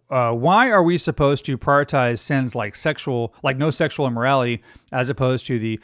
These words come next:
shellfish or fabrics when Jesus sac-, sacrificed himself for our sins? Okay, uh, so let, let's, it's, it's a,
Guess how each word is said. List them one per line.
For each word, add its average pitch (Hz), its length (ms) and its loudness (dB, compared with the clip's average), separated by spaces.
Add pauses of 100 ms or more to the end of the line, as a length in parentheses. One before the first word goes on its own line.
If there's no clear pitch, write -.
(160)
shellfish 156 840 0
or 139 140 -2
fabrics 117 640 -2 (260)
when 131 160 -4
Jesus 147 340 -4
sac-, 123 280 -4 (340)
sacrificed 123 560 -6
himself 98 440 -14 (340)
for 120 180 -8
our 104 160 -10
sins? 95 240 -12
Okay, 202 220 -2 (320)
uh, 143 240 2
so 180 220 2
let, 190 220 0
let's, 208 220 -4
it's, 165 420 -6
it's 220 140 -6
a, 180 160 2